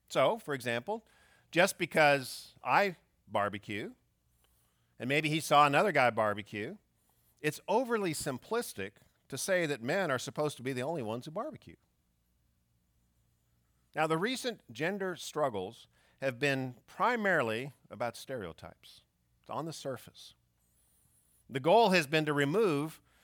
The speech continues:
the stereotypes of what men and primarily what women can and cannot do.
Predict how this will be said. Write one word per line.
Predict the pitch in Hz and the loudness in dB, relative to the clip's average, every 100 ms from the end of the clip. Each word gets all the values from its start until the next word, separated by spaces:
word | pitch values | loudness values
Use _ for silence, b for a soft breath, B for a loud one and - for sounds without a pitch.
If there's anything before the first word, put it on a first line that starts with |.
| b b - | b b -14
the | 131 | -4
stereotypes | - 233 143 - 120 143 | 2 2 2 2 2 2
of | 143 123 | -2 0
what | 139 135 | 0 0
men | 120 143 | 0 0
and | 202 214 214 | 0 -2 -6
primarily | - 208 202 220 262 139 123 156 | -6 -4 -4 -4 -2 -2 -2 -6
what | 131 131 | -8 -8
women | 139 165 147 143 | -6 -6 -6 -8
can | - 160 139 | -10 -8 -6
and | 139 | -8
cannot | - 131 127 131 139 | -10 -10 -10 -10 -12
do. | 214 | -14